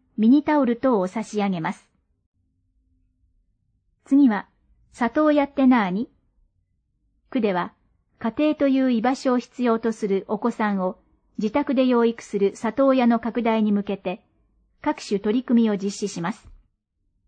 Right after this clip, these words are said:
パネル展。六月十九日月曜から三十日金曜。フラット日暮里一階、おもてなしスペースにて。内容は、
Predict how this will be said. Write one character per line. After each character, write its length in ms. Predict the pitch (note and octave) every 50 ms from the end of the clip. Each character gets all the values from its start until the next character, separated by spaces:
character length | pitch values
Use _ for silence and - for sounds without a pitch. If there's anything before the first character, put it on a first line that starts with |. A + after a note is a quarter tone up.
| _ _ _ _ _ _ _ _ _ _ _ -
パ 120 | - A3+
ネ 120 | A#3+ C#4+ D4+
ル 120 | D4 D4
展。 360 | - - G#3+ G3+ F#3 F3+ F#3+ - _ _ _ _ _ _ _ _ _ _ _ _ _ _ _ -
六 220 | A#3+ A#3 - D#4
月 240 | D#4 D4+ C#4+ - C#4
十 200 | B3+ D4 C#4+ C4+
九 140 | A#3+ - B3+
日 340 | A#3 A3+ A3 - F#3+ F#3 F#3+
月 280 | A3+ G#3+ G#3+ - B3
曜 180 | A#3+ A#3 A3 G#3
か 140 | - F3+ F3
ら 180 | F3 F3 - _ _ _ _ _
三 260 | - - C4 D4+ D4
十 160 | C4 D4 C#4+
日 280 | C4 A3+ G#3+ - - -
金 240 | - A#3 A3+ A3
曜。 360 | G#3 G3+ F#3+ F3 E3 D#3+ - _ _ _ _ _ _ _ _ _ _ _ _
フ 140 | - - B3
ラ 120 | C#4+ D4+
ッ 60 | -
ト 100 | - A3
日 220 | G3 G3+ G#3 G#3 G#3
暮 140 | - A#3 G#3+
里 180 | A3 A3 G#3+
一 40 | - _ -
階、 260 | - G3 F#3 F3+ F3 _ _ _ _ _ _ _ -
お 80 | G#3+
も 120 | A3 C4 C#4
て 140 | C4+ C4+
な 100 | B3 B3+
し 180 | B3 - B3+ A#3
ス 100 | - -
ペ 160 | - B3 A3+
ー 40 | G#3
ス 140 | G3+ - F#3
に 140 | F#3+ F#3 -
て。 260 | - F3 E3+ - _ _ _ _ _ _ _ _ _ _ _ _ _ _ _ _ _ _ -
内 280 | G#3 A#3 C4+ C#4+ C4
容 180 | C4 A#3+ A3 G3+
は、 220 | F#3+ F#3 F3+ -